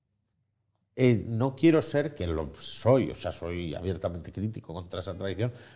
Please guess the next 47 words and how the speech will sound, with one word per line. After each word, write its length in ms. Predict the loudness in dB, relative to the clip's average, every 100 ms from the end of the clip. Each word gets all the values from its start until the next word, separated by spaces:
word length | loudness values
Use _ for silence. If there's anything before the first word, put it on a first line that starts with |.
| 0
pero 120 | 2
intento 340 | 2 0 2 2
ser 200 | 2 -2
descriptivo. 640 | -4 -6 -8 -2 0 0
Quiero 140 | -2 -6
decir 140 | -6
que 80 | -6
es 80 | -4
un 140 | -2
país 400 | 4 4 4 0 -8 -20 -20 -18
al 360 | 0 4 4 4
que 520 | 0 -2 0 -2 -6 -8
yo 280 | -2 0 0
entiendo 500 | -2 0 0 0 -4
que 100 | -4
después 400 | -6 -6 -4 -2
de 80 |
la 80 | 2
aventura 480 | 2 0 -4 -2 -2
imperial 560 | -2 -2 2 4 4 0 -12 -20 _ _
se 180 | -4 2
repliega 400 | 2 0 -4 -6
en 80 | -6
sí 140 | -6 -4
mismo 640 | -4 -4 -2 0 2 2
y, 40 | 2
y 360 | 2 -2 -6 -8
con 240 | -6 -6
perdón, 420 | -4 0 0 0 -2
pero 260 | -8 -8
cumple 260 | -12 -8 -6
con 160 | -6
todos 160 | -6 -6
los 160 | -6 -6
tópicos, 360 | -4 -2 -4
con 180 | -6 -10
sus 220 | -8 -10 -14 -20 _ -8
manolas, 680 | -4 -4 0 2 6 6 4
sus 180 | -4
corridas 320 | -10 -8 -6 -4
de 80 | -4
toros, 220 | -2 -2
no 100 | -2
sé 160 | -4
qué, 360 | 0 4 6 6
y 120 | 4
ahí, 320 | 2 -2 -6